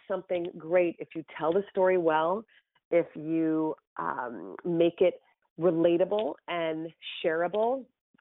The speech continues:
and digestible, and whatever it is that you're trying to provide, people can easily share it with their friends.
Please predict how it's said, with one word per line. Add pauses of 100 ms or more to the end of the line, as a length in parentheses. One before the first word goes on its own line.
and
digestible, (440)
and
whatever
it
is
that
you're (100)
trying
to
provide, (180)
people
can
easily (120)
share
it
with
their
friends.